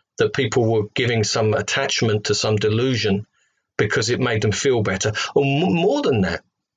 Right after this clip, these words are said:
I s-, I just suspected that people would, became Christians because they were just selfish. And so I remember challenging them, saying, "So why, why are you a Christian?" And basically s-, suggesting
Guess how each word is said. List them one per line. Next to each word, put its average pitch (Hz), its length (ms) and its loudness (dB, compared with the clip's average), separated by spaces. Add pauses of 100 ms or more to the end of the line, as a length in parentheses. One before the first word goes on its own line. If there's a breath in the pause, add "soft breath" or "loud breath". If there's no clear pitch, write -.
(160)
I 156 100 -2
s-, - 260 -4
I - 100 -2
just - 220 -4
suspected - 560 -4
that 135 140 0
people 131 440 -2 (420 loud breath)
would, 120 200 0 (400)
became 143 380 0
Christians 117 400 -2
because 131 300 0
they 127 80 -2
were 127 80 0
just 123 220 -2
selfish. - 560 -2 (560 loud breath)
And 131 120 0
so 151 140 0
I 165 60 0
remember 175 260 0
challenging 160 540 0
them, 95 120 2
saying, 123 240 -2
"So 139 120 0
why, 180 260 0
why 170 300 0
are 143 40 2
you 123 160 2
a 107 40 0
Christian?" - 460 -2 (1040 loud breath)
And 117 500 0 (520)
basically 131 760 -2 (540)
s-, - 60 0
suggesting - 1200 -2